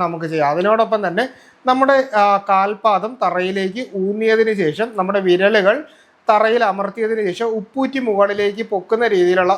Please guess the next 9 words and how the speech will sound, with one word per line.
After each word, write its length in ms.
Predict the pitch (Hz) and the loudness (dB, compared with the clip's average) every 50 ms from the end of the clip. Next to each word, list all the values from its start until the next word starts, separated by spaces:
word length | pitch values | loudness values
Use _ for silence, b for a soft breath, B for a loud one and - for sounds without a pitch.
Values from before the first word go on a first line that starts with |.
| - 208 | 0 0
ഒരു 100 | 202 202 190 | 0 0 0
എക്സർസൈസ് 520 | 180 180 - 214 202 208 208 196 190 220 208 190 180 | -2 -2 -4 -4 -2 0 0 0 0 -2 -2 -2 -2
ഞാൻ 100 | 175 175 170 165 | -2 -2 -2 -2
നേരത്തെ, 340 | 165 160 165 165 - - 175 165 | -2 -2 -2 -2 -2 0 0 2
അതായത് 300 | 170 185 185 180 185 240 262 - - b b b b b - | 2 2 2 2 0 0 -2 -4 -12 b b b b b -4
നമ്മുടെ 180 | 247 262 277 269 269 269 | -2 0 0 0 0 2
കാഫ് 360 | 220 214 220 226 220 226 262 | 2 4 4 2 0 -2 -4
മസിലിനെ 400 | 247 226 226 226 208 208 208 233 233 | -6 -6 -4 -4 -6 -4 -4 -6 -6
സ്ട്രെങ്തൻ 480 | 233 - 202 185 185 202 214 220 240 | -6 -2 -2 -2 0 0 0 0 2